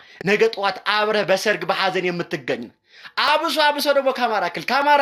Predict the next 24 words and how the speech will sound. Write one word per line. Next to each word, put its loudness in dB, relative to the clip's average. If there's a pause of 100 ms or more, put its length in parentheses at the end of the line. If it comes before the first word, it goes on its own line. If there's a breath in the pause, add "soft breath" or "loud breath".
በላይ 2
ለትግራይ 2
የሚቀርበው 0
ሰው -2
የለም። -2 (120)
እውነት -2
ለመናገር -12 (760)
በታሪካዊ 2
አመጣጥ፣ -2 (400 soft breath)
በሃይማኖት፣ 0 (440 soft breath)
በሁሉም 2
መንገድ -6 (540 soft breath)
የምንቀራረበው 0
አማራና 0
ትግራይ -6
ነው። -2
አሁን 0
አማራና 0
ትግራይ 0
እንደተጣላ -2
እያስመሰለች -2
ነው -4
ህወሓት። -4 (260 loud breath)
አልተጣላንም። -2